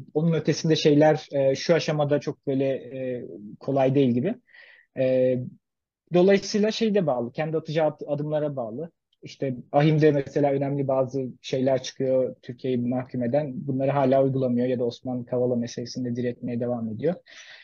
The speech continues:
Ee, yani geri adım atabilir mi? Atabilir ama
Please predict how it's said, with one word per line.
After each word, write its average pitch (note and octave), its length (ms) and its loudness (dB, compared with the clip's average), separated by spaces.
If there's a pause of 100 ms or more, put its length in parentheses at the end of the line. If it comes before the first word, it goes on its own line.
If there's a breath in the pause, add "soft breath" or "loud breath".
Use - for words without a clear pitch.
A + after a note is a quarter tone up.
(240 loud breath)
Ee, C3+ 260 -2 (760)
yani D3+ 180 -2
geri D#3+ 200 6
adım G3 200 6
atabilir G3+ 400 4
mi? B3 120 2
Atabilir E3 500 2
ama D3+ 320 2